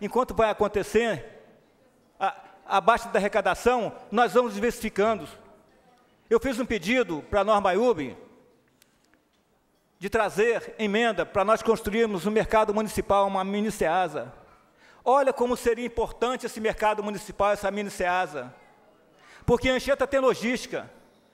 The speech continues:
Anchieta tem condições. Nós iríamos, é, é, fomentar o município e a região. E nós poderíamos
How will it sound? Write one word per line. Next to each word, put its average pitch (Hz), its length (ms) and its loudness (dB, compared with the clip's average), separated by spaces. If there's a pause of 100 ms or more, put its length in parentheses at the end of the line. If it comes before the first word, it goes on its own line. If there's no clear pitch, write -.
(240)
Anchieta 240 340 -2
tem 247 160 0
condições. 220 600 -2 (180)
Nós 233 240 4
iríamos, 240 600 -2 (420)
é, 202 640 0 (320)
é, - 480 -4 (920)
fomentar 254 840 4
o 220 80 -4
município 247 640 0
e 247 60 8
a 269 40 6
região. 220 580 2 (1500)
E 202 60 0
nós 240 180 2
poderíamos 226 760 2